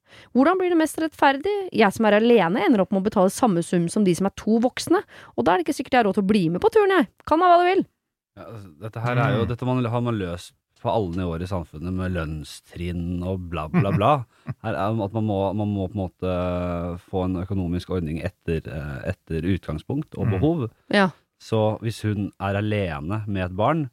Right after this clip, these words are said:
Speaker 1: Mhm.
Speaker 2: og de andre er to voksne med et barn,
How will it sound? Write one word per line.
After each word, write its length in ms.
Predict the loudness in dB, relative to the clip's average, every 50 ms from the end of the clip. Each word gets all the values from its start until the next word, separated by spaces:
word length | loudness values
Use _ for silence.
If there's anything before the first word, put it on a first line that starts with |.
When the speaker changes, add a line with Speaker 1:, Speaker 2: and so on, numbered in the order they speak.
| _ -4
Speaker 1:
Mhm. 220 | -4 -2 -2 -4 -6 _ _ _ _ -8
Speaker 2:
og 180 | -4 -4 -2 -2
de 100 | 0 0
andre 500 | 0 0 -2 -4 -4 -2 -2 -2 -4 -4 -4
er 300 | -4 -2 -2 -2 -4 -8 _ -18
to 160 | -10 -6 -4
voksne 720 | -2 0 0 -2 -2 -4 -12 -10 -6 -4 -2 -2 -4 -6 -6
med 180 | -6 -4 -2 -2 -2
et 40 | -2
barn, 360 | 0 0 0 0 0 -4 -8